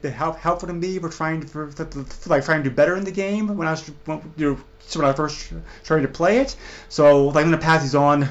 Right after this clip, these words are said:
like, like, listeners out there also. Uh, Chad and I have already mentioned a couple of these, like, real quick, but, um, uh, like I said earlier, uh, the gun's definitely the most powerful with the, the, the, the guns.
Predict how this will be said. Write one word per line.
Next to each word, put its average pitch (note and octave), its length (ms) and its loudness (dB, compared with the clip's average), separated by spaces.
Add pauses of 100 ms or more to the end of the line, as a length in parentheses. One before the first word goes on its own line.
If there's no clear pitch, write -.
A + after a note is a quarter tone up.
(100)
like, C#3+ 240 2
like, C#3+ 100 4
listeners C3+ 320 0
out A#2+ 220 2
there A2+ 140 0
also. A2+ 520 0 (280)
Uh, A2+ 200 2
Chad G3+ 280 2
and A3 100 2
I F3+ 40 2
have D#3 120 0
already D3+ 180 4
mentioned C#3+ 380 -2
a - 20 -8
couple D#3+ 260 -8
of C#3 60 -10
these, D3+ 320 -6
like, C#3 160 -4
real C#3+ 140 -4
quick, E3+ 480 -2
but, A2+ 400 -6 (280)
um, B2 540 2 (840)
uh, C#3 200 4
like F3 160 0
I F#3+ 40 -4
said G#3 200 -2
earlier, E3+ 420 0 (160)
uh, C#3 260 0
the C3+ 100 -4
gun's G3+ 340 0
definitely F#3+ 440 0
the D3 60 -2
most C#3 120 -6
powerful D3+ 340 -2
with C3 140 -4
the, B2+ 140 -4
the, C3+ 160 -6
the, B2+ 220 -6
the B2+ 180 -8
guns. D3+ 340 -6